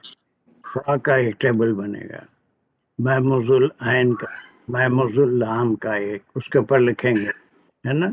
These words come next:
फेल महमूजुल लाम, फेल महमूजुल ऐन, फेल महमूजुल फा, फा ही। फिर उसके बाद मिसाल,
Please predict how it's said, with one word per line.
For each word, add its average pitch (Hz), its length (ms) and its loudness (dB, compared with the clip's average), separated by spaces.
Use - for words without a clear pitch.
फेल 131 380 4
महमूजुल 123 920 2
लाम, 113 280 -4
फेल 127 340 -2
महमूजुल 120 800 0
ऐन, 110 300 -2
फेल 127 300 2
महमूजुल 117 720 0
फा, 135 200 2
फा 131 220 0
ही। - 720 -2
फिर 139 140 4
उसके 131 280 0
बाद 135 300 4
मिसाल, 131 680 0